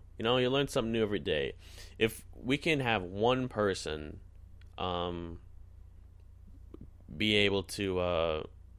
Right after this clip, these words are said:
identify roughly how much a movie costs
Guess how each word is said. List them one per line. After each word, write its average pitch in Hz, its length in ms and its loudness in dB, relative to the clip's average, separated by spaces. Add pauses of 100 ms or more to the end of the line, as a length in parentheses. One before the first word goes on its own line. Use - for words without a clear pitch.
(140)
identify 95 880 4
roughly 95 580 2
how 98 200 2
much 95 200 0
a 90 60 0
movie 92 500 -4
costs - 840 2